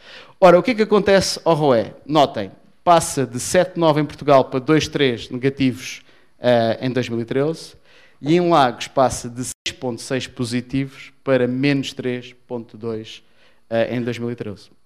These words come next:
O que é que isto quer dizer? O negócio já não é interessante em si e para o acionista muito menos. Então, o que é que os acionistas têm a tendência a fazer? Deixar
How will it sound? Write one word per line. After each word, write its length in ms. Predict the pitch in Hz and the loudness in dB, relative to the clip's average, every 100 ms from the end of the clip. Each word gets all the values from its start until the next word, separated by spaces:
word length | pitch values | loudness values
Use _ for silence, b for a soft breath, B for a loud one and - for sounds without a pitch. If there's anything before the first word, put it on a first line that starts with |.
| _ | _
O 60 | - | -14
que 100 | 131 | -10
é 20 | |
que 80 | 123 | -10
isto 100 | - | -4
quer 160 | 135 | -4
dizer? 440 | 143 151 170 240 - b b b | -4 -4 -6 -6 -14 b b b
O 100 | 143 | -2
negócio 400 | 151 165 156 135 | 4 4 4 0
já 180 | 143 147 | 0 2
não 200 | 147 151 | 2 0
é 40 | |
interessante 520 | 151 143 - 139 135 | 0 -2 -6 -6 -4
em 80 | 165 | -6
si 360 | 156 185 220 - | -6 -10 -10 -10
e 80 | 175 | -12
para 160 | 170 175 | -4 0
o 80 | 170 | 2
acionista 680 | 170 - 170 160 165 - 175 | 2 -2 -4 -4 -4 -6 -8
muito 280 | 170 170 | -8 -10
menos. 380 | 190 147 147 - _ | -10 -12 -12 -20 _
Então, 420 | 117 120 131 147 185 B B B | -12 -2 0 0 -2 B B B
o 40 | |
que 60 | 160 | -6
é 40 | |
que 80 | 156 | -4
os 80 | 143 | 0
acionistas 480 | 151 151 147 143 135 | 0 0 -4 -6 -8
têm 160 | 156 | -6
a 40 | 151 | -4
tendência 440 | 151 147 139 143 | -4 -6 -6 -6
a 20 | |
fazer? 480 | 131 135 113 104 95 _ _ _ _ _ | -8 -10 -10 -12 -14 _ _ _ _ _
Deixar 600 | 131 131 139 113 110 | -6 -6 -4 -6 -8